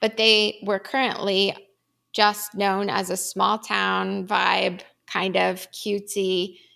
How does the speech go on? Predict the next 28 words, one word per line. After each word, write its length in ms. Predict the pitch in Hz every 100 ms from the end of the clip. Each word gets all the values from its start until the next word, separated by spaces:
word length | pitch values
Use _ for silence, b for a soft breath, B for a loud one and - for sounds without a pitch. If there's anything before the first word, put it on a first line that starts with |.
| -
You 80 |
could 200 | 185 190
pick 160 | - 196
some 180 | - 190
up 140 | 180
at 80 | -
the 60 | -
farmer's 440 | - 185 - -
market. 320 | - - - - _ _ b b b b -
And 160 | 208 208
so 120 | 214
they 160 | 220
came 280 | 285 240 214
and 160 | 208 214
said, 420 | 208 190 185 208 _ _ _ _ _ _ _ _
"Our 140 | 214 208
current 460 | - 208 247 302 - _
customers 600 | - 226 220 220 208 214
is 460 | 208 190 190 - - _ _ _
local 400 | 196 190 202 240
small 300 | 240 233 208
town. 420 | 208 180 143 196 - _ _
If 140 | - 170
you 140 | 196
look 180 | 202 220
at 80 | 220
our 140 | 214
website, 580 | 202 196 - 190 190